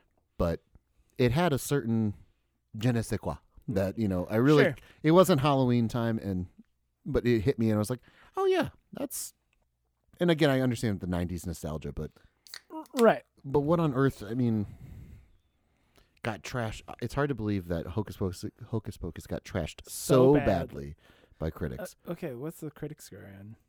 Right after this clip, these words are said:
Speaker 1: That, that's, that's an
Speaker 2: Ye olde
Speaker 1: interesting take here.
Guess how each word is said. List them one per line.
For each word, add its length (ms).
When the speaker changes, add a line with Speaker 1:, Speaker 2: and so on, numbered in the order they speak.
Speaker 1:
That, 240
that's, 240
that's 320
an 200
Speaker 2:
Ye 60
olde 60
Speaker 1:
interesting 600
take 360
here. 260